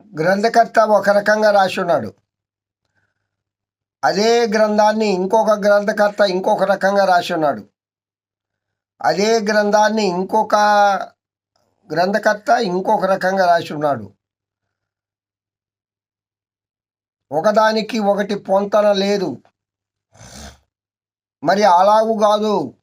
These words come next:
బైబిల్ గ్రంథం. నలభై నాలుగు మంది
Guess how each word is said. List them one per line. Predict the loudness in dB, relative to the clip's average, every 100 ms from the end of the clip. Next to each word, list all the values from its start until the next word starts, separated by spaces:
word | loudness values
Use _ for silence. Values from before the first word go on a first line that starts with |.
| _ 0
బైబిల్ | 0 0 0
గ్రంథం. | 0 2 2 0 -6 _ _ _ _ _ _ _ _ _ _ _ _ _ _ _ -6
నలభై | -2 0 2 0 2
నాలుగు | 0 0 -2 0
మంది | 0 0